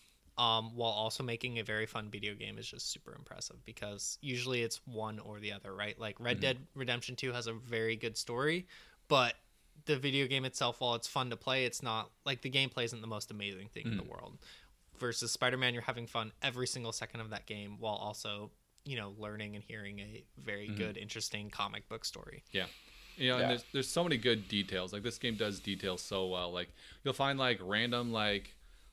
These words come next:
Speaker 2: uh, graffiti on walls. Like, one of them will show J. Jonah Jameson being depicted as a big crying baby about Spider-Man, right?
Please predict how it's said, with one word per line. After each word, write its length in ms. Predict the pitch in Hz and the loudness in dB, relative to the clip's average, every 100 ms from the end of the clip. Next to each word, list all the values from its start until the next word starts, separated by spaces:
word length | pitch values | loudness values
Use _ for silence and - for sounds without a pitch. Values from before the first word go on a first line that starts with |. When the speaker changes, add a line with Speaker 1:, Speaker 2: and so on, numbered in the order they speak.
| - | -6
Speaker 2:
uh, 120 | 107 104 | 0 2
graffiti 540 | 120 113 - 120 113 | 2 0 2 2 4
on 220 | 104 101 | 4 2
walls. 400 | 95 98 90 85 | 4 6 6 2
Like, 160 | 92 87 | -2 -2
one 140 | 120 | 2
of 60 | 117 | 2
them 140 | 113 | 2
will 200 | 107 107 | 2 2
show 380 | 98 113 104 104 - - - - | 2 2 4 2 -4 -18 -20 4
J. 220 | - 147 | 8 10
Jonah 240 | 147 139 | 10 8
Jameson 420 | 123 127 123 127 117 | 8 6 6 2 2
being 140 | 117 | 2
depicted 340 | 113 123 117 | 4 2 4
as 140 | 117 113 | 4 4
a 40 | |
big 160 | 110 110 | 2 2
crying 380 | - 113 123 120 | 2 4 6 8
baby 340 | 117 110 110 | 8 8 6
about 220 | 104 104 | 6 4
Spider-Man, 540 | - 117 110 90 82 85 | 8 8 8 6 2 4
right? 160 | 98 | 4